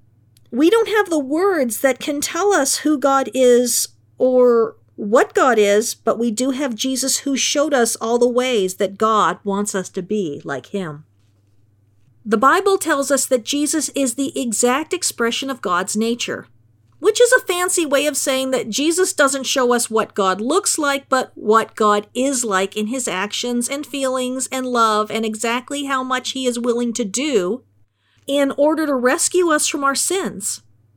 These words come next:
Jesus was born a human, even though he is the creative spoken word of God who made the universe and everything in it. And so Jesus has D N A, even though God has no D N A because he doesn't have a body.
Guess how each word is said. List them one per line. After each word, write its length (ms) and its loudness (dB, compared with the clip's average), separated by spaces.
Jesus 460 0
was 140 2
born 260 0
a 60 -8
human, 480 -2
even 360 2
though 180 4
he 260 -2
is 180 4
the 100 0
creative 680 0
spoken 460 0
word 160 2
of 120 -6
God 340 0
who 180 0
made 360 0
the 80 0
universe 540 4
and 140 2
everything 440 0
in 200 0
it. 200 0
And 200 0
so 480 2
Jesus 420 0
has 220 0
D 260 2
N 100 2
A, 240 0
even 340 0
though 200 2
God 420 0
has 240 0
no 180 2
D 220 0
N 100 0
A 140 0
because 380 0
he 120 -2
doesn't 360 -6
have 200 -4
a 60 0
body. 500 -4